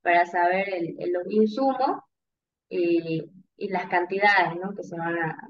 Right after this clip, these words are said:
a necesitar. De la misma manera, se hizo un, un estudio sobre el requerimiento de insumos, envases, etiquetas y empaques. Eh, requerimientos de limpieza. Al ser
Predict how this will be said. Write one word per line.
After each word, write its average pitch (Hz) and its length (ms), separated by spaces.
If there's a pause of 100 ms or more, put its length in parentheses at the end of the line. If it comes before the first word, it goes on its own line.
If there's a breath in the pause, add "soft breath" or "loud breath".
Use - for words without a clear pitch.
(240)
a 160 80
necesitar. 160 680 (320 loud breath)
De 196 140
la 208 120
misma 240 280
manera, 240 640
se - 180
hizo 214 540
un, 202 600 (380)
un 214 220
estudio 226 720
sobre 208 580
el 185 220
requerimiento 190 520
de 196 120
insumos, 214 480
envases, 190 420
etiquetas 185 500 (220)
y 202 100
empaques. 202 380 (2000)
Eh, 196 280
requerimientos 202 600
de 214 200
limpieza. 214 600
Al 190 100
ser 240 160